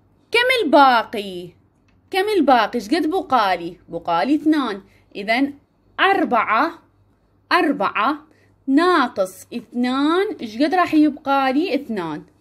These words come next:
أكتب العدد اثنان. خلص الآحاد، راح ننتقل للعشرات. عندي شقد بالعشرات المجموعة الأولى؟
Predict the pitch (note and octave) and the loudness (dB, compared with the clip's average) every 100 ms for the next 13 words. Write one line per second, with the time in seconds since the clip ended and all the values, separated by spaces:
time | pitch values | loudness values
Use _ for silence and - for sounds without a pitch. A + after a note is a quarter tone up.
0 | _ G3+ - E3 D3 - F3+ A3 F4+ - | _ -20 -16 -12 -12 -6 -2 2 0 0
1 | C#4+ C#4+ F3 - - - _ _ _ _ | -4 -4 -10 -10 -14 -16 _ _ _ _
2 | _ _ _ _ _ _ _ _ - - | _ _ _ _ _ _ _ _ -8 0
3 | F4 A4 - - B3+ B3+ G#3 G3+ - E3+ | 4 2 0 -6 -4 -2 0 -2 -2 -6
4 | C3 G3 A3 C#4 C#4+ D4 - F#4+ D#4 F#3+ | -6 -6 -2 0 0 -2 -4 -2 0 -2
5 | E3+ - E3+ D3 C#3+ - - _ _ _ | -6 -6 -4 -4 -8 -14 -20 _ _ _
6 | _ _ _ - G#4 D4+ C#4+ A3+ G4 - | _ _ _ 0 2 2 0 0 -4 -4
7 | B3+ D#4 D4 C#4 C4 C4 A3+ A3 G#3+ A3 | -2 -2 0 -2 -2 0 0 -2 -4 -8
8 | G3+ A#3 G3+ G3+ - G3+ G3 B3+ | -6 -6 -4 -4 -6 -4 -2 -2